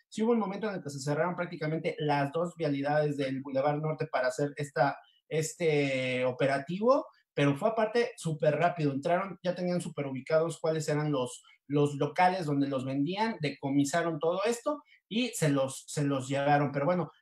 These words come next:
así, así fue hoy el, este, este operativo en la, en La Fayuca. Y pues seguimos también con lo mismo, detenciones, va-, varias detenciones fuertes de, de parte de la Secretaría de Seguridad Pública Estatal, ¿no? Entre, entre ellas, bueno,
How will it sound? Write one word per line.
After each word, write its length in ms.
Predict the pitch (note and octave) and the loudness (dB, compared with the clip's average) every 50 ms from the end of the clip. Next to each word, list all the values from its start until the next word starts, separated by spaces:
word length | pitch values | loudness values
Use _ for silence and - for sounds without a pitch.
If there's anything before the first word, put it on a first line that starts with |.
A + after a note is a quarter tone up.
| _ - | _ -2
así, 520 | C3+ C#3+ D3 C#3+ - - F#3+ G3+ G3+ F#3 - | 0 0 0 0 -2 -4 -8 -8 -10 -8 -6
así 300 | E3+ D#3+ - - F#3 - | -6 -6 -6 -6 -8 -10
fue 320 | - - G#3 G#3+ A3 - - | -6 -2 0 0 0 0 2
hoy 240 | G3 A3 A#3 A3 A3+ | 2 2 2 2 0
el, 540 | - F3+ E3+ E3 D#3+ D#3+ D#3+ D#3 D#3 D#3 D3+ - | -2 -2 -2 -2 -2 -2 -2 -2 -2 -4 -4 -6
este, 480 | F#3+ F3 - - F#3+ F3+ E3 D#3+ F3 F3+ | -6 -6 -6 -4 -2 0 0 0 -2 -4
este 140 | - - | -4 -4
operativo 480 | F#3 F3 E3 D#3 D3+ - E3+ E3+ F3 F3 | -2 -2 -2 -2 -2 -2 -2 0 0 0
en 100 | E3 D#3+ | 0 0
la, 160 | D3 - - - | 0 -2 -2 -2
en 120 | C#3 C#3+ | -2 -2
La 100 | C#3 - | -2 0
Fayuca. 420 | - D3 D3+ F#3 F#3 - B3 B3+ B3 - _ _ _ - | -2 -2 -4 -4 -4 -4 -4 -4 -6 -8 _ _ _ -14
Y 80 | D3+ | -6
pues 200 | D3 E3+ E3 D#3 | -2 0 0 2
seguimos 320 | F3+ F3+ F3 G3+ G#3+ A3+ G#3+ | 0 0 -2 0 -2 -2 0
también 260 | G3+ F#3 F#3+ G3+ F#3+ | -2 -2 -2 -4 -4
con 140 | G3 G#3 G3 | -4 -4 -2
lo 100 | G3+ A3 | -2 0
mismo, 280 | B3+ D4 D4 C4 A#3+ | 2 2 4 4 4
detenciones, 640 | G#3+ G3 D3+ - F#3 F#3 E3+ - A3 A#3 A#3 A3+ - - | 2 0 -2 -4 -6 -4 -2 0 0 0 0 0 -2 -6
va-, 100 | F3+ - - | -8 -4 0
varias 320 | F#3+ G3+ G#3 A3 A3+ G#3+ | 2 4 4 4 2 -2
detenciones 500 | F#3+ F3+ - F3+ E3+ E3+ G#3 G3+ G3+ - | -4 -6 -6 -6 -6 -6 -6 -8 -10 -8
fuertes 460 | - G3+ G3 F3+ G3 F#3+ F3+ - _ _ _ _ _ - | -8 -8 -10 -8 -8 -10 -10 -12 _ _ _ _ _ -4
de, 420 | C#3 D#3 D3+ D3+ D3+ D3+ D3+ D3+ | 0 0 2 2 4 4 2 2
de 100 | C#3+ D3 | 2 2
parte 260 | C#3+ - F3 F3 - G3 | 2 0 0 0 -2 -2
de 60 | F3+ | -2
la 100 | D#3+ D3 | -2 -2
Secretaría 380 | C#3+ D3 C#3+ D3 C#3+ D3 D3+ E3+ | -2 -4 -8 -6 -4 -2 -2 -2
de 60 | D#3 | -2
Seguridad 260 | E3 D#3 D#3 D#3 D#3 | -2 -4 -4 -4 -4
Pública 280 | - D#3+ D#3 D3 - D3+ | -6 -8 -10 -8 -8 -8
Estatal, 480 | D3 - D#3 D#3 - - A#3 A#3 A3+ - - _ _ _ _ _ | -6 -4 -6 -2 2 2 2 2 2 -2 -8 _ _ _ _ _
¿no? 300 | - C#3+ E3+ G3 G3+ - - | -4 -2 0 0 -2 -4 -4
Entre, 760 | D#3 D3 C#3+ C#3+ C#3 C#3 C#3+ C#3+ C#3 C#3 C#3 C#3 C#3 C3+ - | 0 2 2 2 2 2 0 0 0 0 0 0 -2 -2 -2
entre 380 | C#3+ C#3 C#3 C3+ D3 D3 D#3 F3 | -2 -2 -2 -2 -2 0 0 0
ellas, 240 | F3+ G3 F#3 F3+ - | 0 -2 -2 -2 -4
bueno, 320 | - F#3+ F3+ E3 D3 - | -4 -2 -2 -2 -4 -6